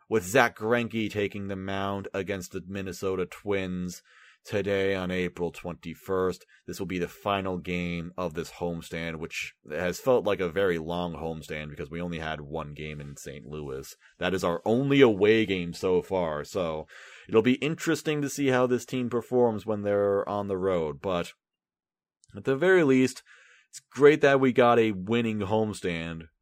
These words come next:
or, or this could potentially be a five hundred homestand, I guess, if we lose today's game, which I hope we don't. It would be sad if we lost, but it's good that we had a five-game losing streak, and at the end of all of that,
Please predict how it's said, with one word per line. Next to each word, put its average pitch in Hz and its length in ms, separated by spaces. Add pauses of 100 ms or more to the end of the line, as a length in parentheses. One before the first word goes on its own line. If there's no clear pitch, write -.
(1400)
or, 85 420 (520)
or 90 220
this 85 160
could 76 160
potentially 78 400
be 69 160
a 69 60
five 69 280
hundred 67 300
homestand, 62 400
I 55 100
guess, 62 400
if 71 140
we 80 100
lose 69 300
today's 62 340
game, 64 220
which 65 100
I 78 120
hope 156 220
we 80 260
don't. 78 360
It 80 60
would 76 160
be 73 180
sad 92 1040
if 71 160
we 76 80
lost, 76 480
but 117 220
it's - 160
good 196 260
that 165 420
we 123 200
had 127 180
a 104 100
five-game 117 1000
losing 104 380
streak, 76 440 (400)
and 101 80
at 101 140
the 104 160
end 117 160
of 104 80
all 107 260
of 80 80
that, 71 320